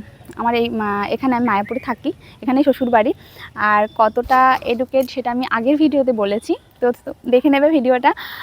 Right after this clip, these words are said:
আর আমার বিয়ে হওয়া কতদিন হলো, তো আমার বিয়ে নিয়ে খুব সুন্দর একটা স্টোরি আছে, আমি সব শেষে সেটা বলবো, তো সেটাই বলে দেবো, ঠিক আছে? তো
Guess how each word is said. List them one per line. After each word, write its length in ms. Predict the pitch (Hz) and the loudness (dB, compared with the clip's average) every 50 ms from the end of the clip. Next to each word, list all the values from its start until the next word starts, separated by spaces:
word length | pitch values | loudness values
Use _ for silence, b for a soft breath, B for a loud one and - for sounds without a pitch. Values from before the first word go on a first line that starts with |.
| B B | B B
আর 180 | - 214 220 220 | -2 0 0 2
আমার 220 | 226 240 247 247 | 2 2 2 0
বিয়ে 280 | 247 226 233 240 262 294 | 0 -2 -2 2 2 2
হওয়া 160 | 285 302 285 277 | 4 4 2 2
কতদিন 320 | 247 240 269 254 311 349 | 2 0 0 0 -2 -2
হলো, 280 | 349 370 403 294 285 339 - | 0 0 0 2 2 0 0
তো 340 | - 269 269 262 262 254 220 _ - | 0 2 2 2 2 0 -2 _ -8
আমার 220 | - 247 254 262 | -6 -4 -2 -2
বিয়ে 240 | 262 240 254 254 262 | -2 -2 -2 -2 0
নিয়ে 160 | 254 269 277 | 0 0 -2
খুব 140 | 285 - 311 | -2 -4 -6
সুন্দর 280 | - - 277 254 254 254 | -6 -4 -2 -2 0 -2
একটা 140 | 262 254 302 | -2 -4 -6
স্টোরি 300 | - - 269 262 285 311 | -2 0 0 2 4 4
আছে, 260 | 277 247 - 302 359 | 2 2 0 0 -2
আমি 340 | 370 285 247 254 262 269 247 | -2 -2 -2 -2 -2 -4 -4
সব 220 | - 262 233 - | -2 -4 -6 -4
শেষে 260 | - 254 247 - 262 | -2 -4 -4 -2 -4
সেটা 160 | 247 240 254 | -4 -4 -4
বলবো, 380 | 247 220 226 233 285 302 294 339 - _ - - _ - | -2 0 0 0 0 0 -2 -4 -4 _ -20 -20 _ -6
তো 60 | - 320 | -6 -2
সেটাই 280 | - 269 - 262 311 | -2 0 0 0 2
বলে 200 | 247 208 185 185 | 2 2 0 0
দেবো, 180 | 175 - - 110 | -2 -4 -6 -6
ঠিক 180 | - - 302 403 | -6 -8 -10 -10
আছে? 180 | 539 - - 233 - B B B B B B B B B B B B B _ - | -8 -6 -6 -6 -6 B B B B B B B B B B B B B _ 0
তো 260 | - 269 269 269 277 | 2 4 4 6 4